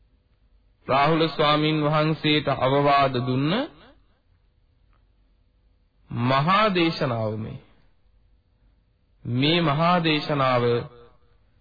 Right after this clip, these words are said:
විග්‍රහ කරන්න පින්වත්නි මේ සීමිත වෙලාව ප්‍රමාණවත්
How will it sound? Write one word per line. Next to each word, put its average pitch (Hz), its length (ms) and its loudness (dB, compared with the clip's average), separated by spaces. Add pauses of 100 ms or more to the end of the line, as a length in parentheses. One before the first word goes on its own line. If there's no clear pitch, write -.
(840)
විග්‍රහ 151 600 0
කරන්න 151 440 0
පින්වත්නි 127 680 -2 (180)
මේ 120 280 -2
සීමිත 117 460 -4
වෙලාව 110 380 -2
ප්‍රමාණවත් 113 640 -4